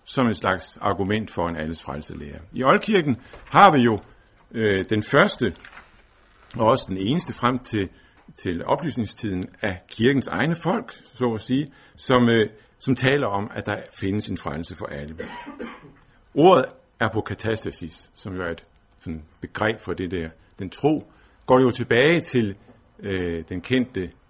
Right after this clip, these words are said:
lærer fra oldkirken, Origenes, som lever fra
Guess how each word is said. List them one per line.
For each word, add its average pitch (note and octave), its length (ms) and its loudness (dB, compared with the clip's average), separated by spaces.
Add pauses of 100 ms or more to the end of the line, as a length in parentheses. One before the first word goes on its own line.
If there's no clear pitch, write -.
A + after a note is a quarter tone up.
(100)
lærer F#2+ 480 -2
fra E2 120 -4
oldkirken, F#2+ 480 -6
Origenes, C#3+ 720 2 (520)
som - 200 -6
lever A2 220 2
fra F2+ 260 -2